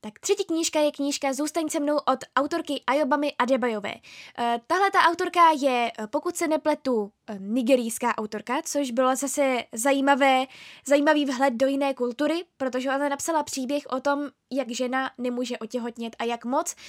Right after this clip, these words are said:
to vlastně ovlivní jí a celou její rodinu. Zase přečtu kousek anotace. Její jde doufá v zázrak, že porodí dítě. Touží po něm její manžel,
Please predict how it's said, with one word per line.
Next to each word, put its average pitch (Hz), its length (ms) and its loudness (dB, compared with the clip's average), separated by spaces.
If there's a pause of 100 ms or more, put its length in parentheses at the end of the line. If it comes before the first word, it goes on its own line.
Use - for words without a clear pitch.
(180)
to 320 100 -2
vlastně 294 320 0
ovlivní 294 640 2
jí 330 300 0 (140)
a 269 240 8
celou 269 240 2
její 240 280 0
rodinu. 214 300 -4 (340)
Zase 359 280 0
přečtu 311 300 -6
kousek 269 320 -4
anotace. 214 420 -6 (640)
Její 302 280 4
jde 233 220 0 (100)
doufá 302 340 4
v - 20 -6
zázrak, 220 380 0 (240)
že 311 140 2
porodí 285 400 2
dítě. 226 340 -8 (540)
Touží 339 320 2
po 311 120 0
něm 285 180 2
její 247 200 0
manžel, 302 480 0